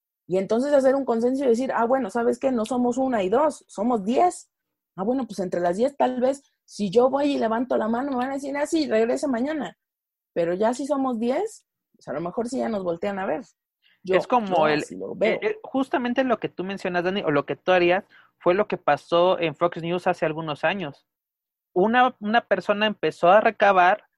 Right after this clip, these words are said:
Speaker 2: testimonios de años y años y años del máximo jefe y logró que se hiciera justicia. Bueno, por lo menos que esta persona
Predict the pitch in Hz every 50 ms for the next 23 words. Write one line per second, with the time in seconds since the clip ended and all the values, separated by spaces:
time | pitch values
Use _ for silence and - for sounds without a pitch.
0 | _ _ _ _ _ _ _ - 160 - - 170 156 156 160 175 190 202 190 165
1 | 156 151 147 139 139 139 135 - - _ _ _ - - 190 240 269 262 262 285
2 | 320 - - - _ - 156 147 156 160 175 202 240 262 254 247 247 - - 180
3 | 190 196 202 214 214 190 165 160 156 165 170 190 190 - 240 214 185 160 - 180
4 | 180 180 - 170 180 - - _ _ _ _ _ _ _ _ _ _ _ _ _
5 | _ _ _ - 170 160 156 151 143 143 143 156 160 - - - - 190 160 -
6 | 175 170 165 160 - 139 135 - 240 269 - - - - - 185 208 156 143 -
7 | - 143 139 143 151 165 170 185 226 - - - 180 175 - 214 - _ 196 170
8 | - 170 170 185 214